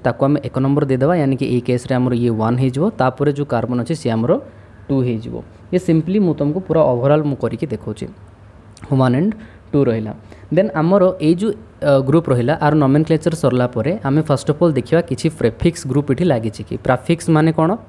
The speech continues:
ମେନ୍ ଫଙ୍କସନାଲ ଗ୍ରୁପ୍, ଡବଲ ବଣ୍ଡ, ଟ୍ରିପଲ ଗ୍ରୁପ୍,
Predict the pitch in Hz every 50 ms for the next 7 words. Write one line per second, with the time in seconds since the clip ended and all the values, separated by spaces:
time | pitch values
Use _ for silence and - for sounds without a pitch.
0 | - - - - - - - - - - - - - - 135 131 139 151 165 180
1 | 190 - - 147 139 127 - - 156 156 160 160 151 143 147 151 160 - - -
2 | - - - - - - - - - - - - - - - - - - 135 131
3 | 135 127 143 147 151 151 165 165 160 - 143 - - 151 151 147 143 156 147